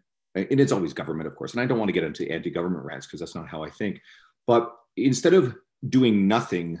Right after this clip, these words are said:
then there's this appearance of doing something, however non-evidence-based or completely useless or harmful that intervention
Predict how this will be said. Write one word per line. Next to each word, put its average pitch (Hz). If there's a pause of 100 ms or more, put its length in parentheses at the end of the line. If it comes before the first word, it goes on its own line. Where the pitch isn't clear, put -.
(100)
then 110
there's 101
this -
appearance 123
of 92
doing 95
something, 92 (120)
however 120 (800)
non-evidence-based 107
or 85
completely 110
useless 101
or 85
harmful 123
that 95
intervention 92